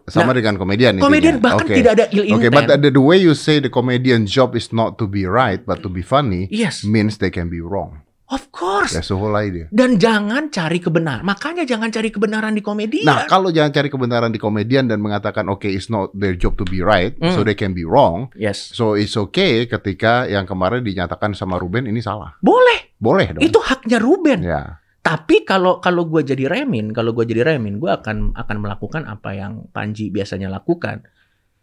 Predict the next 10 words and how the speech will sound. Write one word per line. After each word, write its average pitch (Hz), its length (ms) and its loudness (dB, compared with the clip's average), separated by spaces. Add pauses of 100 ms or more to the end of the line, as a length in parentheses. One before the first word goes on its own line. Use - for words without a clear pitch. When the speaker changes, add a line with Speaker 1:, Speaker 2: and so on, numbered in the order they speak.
(260)
Speaker 2:
Eh, - 600 -14 (440)
minta 190 240 2
maaf 107 180 -2
aja. 143 320 -6 (800)
Bilang, 147 480 4
bilang, 120 400 0
bilang 104 240 -4
bahwa, 101 320 -6
"Eh, 247 80 2
sorry, 339 240 0